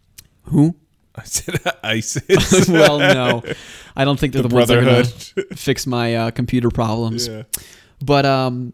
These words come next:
Speaker 1: yeah, I'm gonna try because I literally got the computer almost a year ago to this day. I got it in late July, and it's a top-of-the-line computer. I got a two-year warranty on it. So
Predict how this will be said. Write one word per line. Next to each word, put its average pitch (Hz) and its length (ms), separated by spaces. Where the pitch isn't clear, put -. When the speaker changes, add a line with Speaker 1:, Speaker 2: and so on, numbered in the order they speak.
Speaker 1:
yeah, 156 160
I'm 147 80
gonna 214 140
try 143 320
because 143 340
I 139 60
literally 160 480
got 131 140
the - 60
computer 123 380
almost 120 320
a 123 60
year 120 260
ago 113 400
to 139 220
this 120 220
day. 120 520
I 127 100
got 120 200
it 117 120
in 113 280
late 120 260
July, 110 640
and 120 260
it's 117 120
a - 40
top-of-the-line 139 580
computer. 123 640
I 123 60
got 120 140
a 117 40
two-year 147 360
warranty 120 420
on 113 220
it. 117 180
So 117 400